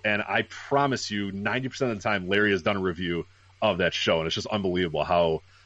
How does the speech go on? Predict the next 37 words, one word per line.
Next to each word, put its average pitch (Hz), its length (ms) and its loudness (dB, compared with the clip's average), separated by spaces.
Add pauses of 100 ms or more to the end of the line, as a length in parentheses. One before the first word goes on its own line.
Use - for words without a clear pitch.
(140)
uh, 80 160 2
how 104 100 2
long 101 300 2
he 107 80 0
had 90 100 2
done 113 140 0
this 101 100 -4
for, 87 260 -2
and 80 60 -4
how, 90 300 2
you 87 100 -4
know, 85 320 -2 (340)
how 107 100 2
great 127 200 4
he 208 60 4
was 160 160 4
at 139 80 -10
doing 349 180 0
it 90 80 -4
too, 202 200 2
and, 107 100 2
like, 107 120 2
the 139 80 2
work 160 220 2
ethic - 300 -2
was 120 100 -4
incredible. 147 460 0
Like, 90 180 -4
you'd 131 220 0 (300)
be 139 100 2
four 139 320 4
thirty 143 360 4
A 131 160 8
M, 143 360 2 (260)
be 110 100 -4
the 98 200 0
nineteenth 123 640 -4